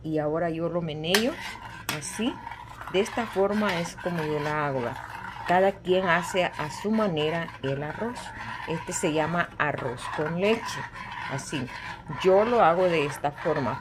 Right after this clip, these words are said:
Primero pongo canela con el agua, un poquito de agua. Luego echo el arroz, lo dejo que se suavice un poquito.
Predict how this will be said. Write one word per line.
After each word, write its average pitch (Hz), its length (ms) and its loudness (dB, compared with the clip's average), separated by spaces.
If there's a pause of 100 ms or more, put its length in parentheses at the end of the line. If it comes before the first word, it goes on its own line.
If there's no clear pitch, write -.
Primero 180 460 4
pongo 180 420 2
canela 165 680 2 (640)
con 160 200 2
el 151 180 2
agua, 185 460 4
un 180 80 0
poquito 165 440 -2
de 160 180 4
agua. 175 400 4 (640)
Luego 160 380 4
echo 160 300 0
el 156 100 2
arroz, 170 540 6
lo 165 160 4
dejo 160 260 2
que 165 160 -4
se 147 460 0
suavice 151 640 2
un 147 200 0
poquito. 175 680 -2